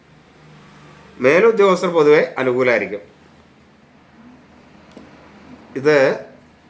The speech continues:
ആരുടെയും ജാതകഫലമല്ല, ഒരു പൊതുഫലമാണ്. അത് മനസ്സിലാക്കി നിങ്ങളിതിനെ സ്വീകരിക്കുക. ഇത് നല്ല രീതിയിൽ മനസ്സിലാക്കി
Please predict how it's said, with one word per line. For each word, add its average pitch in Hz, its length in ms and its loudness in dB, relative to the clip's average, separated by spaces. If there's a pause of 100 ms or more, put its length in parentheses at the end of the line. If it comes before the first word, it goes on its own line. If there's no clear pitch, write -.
(560)
ആരുടെയും 131 600 -2 (140)
ജാതകഫലമല്ല, 117 1160 -4
ഒരു 120 240 -6
പൊതുഫലമാണ്. 123 760 -6 (920)
അത് 120 100 -6
മനസ്സിലാക്കി 139 480 -2
നിങ്ങളിതിനെ 127 380 0
സ്വീകരിക്കുക. 113 640 -6 (800)
ഇത് 147 300 2
നല്ല 143 320 0
രീതിയിൽ 175 300 -4
മനസ്സിലാക്കി 147 840 -4